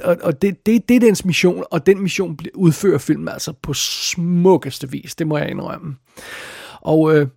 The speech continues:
ja, så ramte jeg også bare den her film på en god dag, det må jeg bare konstatere, fordi jeg var lige i humør til Project Wolf Hunting, da jeg så den, og jeg vidste godt, den ville blive brutal.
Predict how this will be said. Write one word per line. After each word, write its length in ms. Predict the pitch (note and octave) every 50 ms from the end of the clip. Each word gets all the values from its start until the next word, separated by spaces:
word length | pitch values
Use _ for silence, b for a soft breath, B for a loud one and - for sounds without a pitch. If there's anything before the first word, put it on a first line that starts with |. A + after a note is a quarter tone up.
| _ -
ja, 180 | - - - -
så 140 | - - D3+
ramte 300 | - C3 B2 C3+ B2+ D3+
jeg 80 | B2+
også 140 | - - -
bare 140 | - C#3 B2 -
den 120 | C#3+ C3+
her 100 | C#3 C#3+
film 220 | C3 - D#3 D3 C#3+
på 80 | C#3
en 80 | C#3 C3+
god 200 | C#3+ D3 C#3 C#3+
dag, 200 | D#3 D3+ D3+ D3
det 80 | D#3+ D#3
må 80 | D3+
jeg 80 | D3+ D3
bare 120 | D#3 C#3+
konstatere, 540 | - - D#3 - - D3+ - - E3 D3 D3
fordi 220 | D3+ D#3+ D3+ E3
jeg 120 | D#3+ D#3+ D#3
var 60 | E3
lige 400 | E3 D#3+ E3 E3+ F3 F3+ F3+ F3+
i 20 |
humør 340 | D#3+ D3 E3 D3 D3 D3 C#3
til 140 | C#3 - C#3+
Project 380 | - - D3 C3+ B2+ - C#3 C#3
Wolf 260 | C#3+ D3 C#3 C3 -
Hunting, 320 | D#3 C#3 C#3 C#3 C#3 C#3
da 80 | C#3 C3
jeg 120 | C3+ D3
så 240 | - D3+ D3 - C#3
den, 140 | C#3 D3+ C#3+
og 240 | - - D3+ C#3+ C3+ B2+ - _ _ _ _ _ _ _ _ _ _ _ - -
jeg 140 | F3+ F3 E3+
vidste 140 | F#3+ -
godt, 220 | - F3+ D#3 - -
den 100 | G3 F#3+
ville 160 | F3+ E3+ C3
blive 160 | F#3 E3+ D#3
brutal. 560 | - - D#3 C3 - - - E3+ D3 D3+ C3